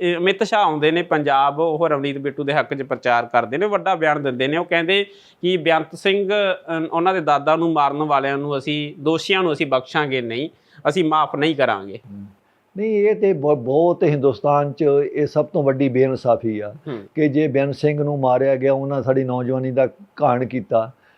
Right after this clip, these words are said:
Speaker 2: ਉਦੋਂ ਬਾਅਦ 'ਚ ਜੋ ਉਹਨਾਂ ਨੂੰ ਸਜ਼ਾਵਾਂ ਜਿੰਨੀਆਂ ਕੁ ਉਹ ਕਾਨੂੰਨ ਦੇ ਹਿਸਾਬ ਨਾਲ ਬਣਦੀਆਂ ਸੀ, ਉਹ ਤੋਂ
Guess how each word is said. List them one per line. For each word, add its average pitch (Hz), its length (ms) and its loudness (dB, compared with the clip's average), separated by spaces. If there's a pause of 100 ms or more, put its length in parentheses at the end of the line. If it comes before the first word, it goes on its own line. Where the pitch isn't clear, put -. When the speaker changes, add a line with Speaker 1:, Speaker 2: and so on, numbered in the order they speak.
(140)
Speaker 2:
ਉਦੋਂ 170 260 0
ਬਾਅਦ 165 260 2
'ਚ 175 80 2
ਜੋ 160 220 4
ਉਹਨਾਂ 165 360 2
ਨੂੰ 165 120 0
ਸਜ਼ਾਵਾਂ 147 840 0
ਜਿੰਨੀਆਂ 147 380 0
ਕੁ 151 280 0
ਉਹ 139 40 -2
ਕਾਨੂੰਨ 143 380 -2
ਦੇ 156 60 0
ਹਿਸਾਬ 143 300 2
ਨਾਲ 131 120 -2
ਬਣਦੀਆਂ 123 380 -2
ਸੀ, 131 240 -6 (380)
ਉਹ 175 120 2
ਤੋਂ 185 600 0